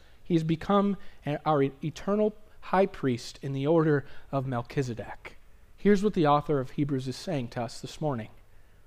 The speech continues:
Because God doesn't change, because he doesn't lie, you can trust him. You can run to him for refuge. And when you do, you can have confidence and you can have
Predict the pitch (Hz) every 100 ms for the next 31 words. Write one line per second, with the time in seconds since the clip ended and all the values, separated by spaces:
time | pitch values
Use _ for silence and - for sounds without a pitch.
0 | - - 156 - 185 190 196 196 202 180
1 | 175 196 214 - 123 113 113 - - -
2 | - - - - - - 160 - 196 -
3 | 233 202 196 226 226 123 117 123 - -
4 | - - - 160 151 151 147 - 160 -
5 | - 113 - - - - - - - -
6 | - - - - - 190 202 190 165 185
7 | 220 220 190 190 175 165 - - - -
8 | 147 156 151 - 113 - - - - -
9 | - 160 151 156 196 214 220 214 147 120
10 | 135 - - 160 165 151 131 123 - -
11 | 165 - 214 247 - - - - - 143
12 | 135 143 170 151 135 - - 139 135 120
13 | 113 110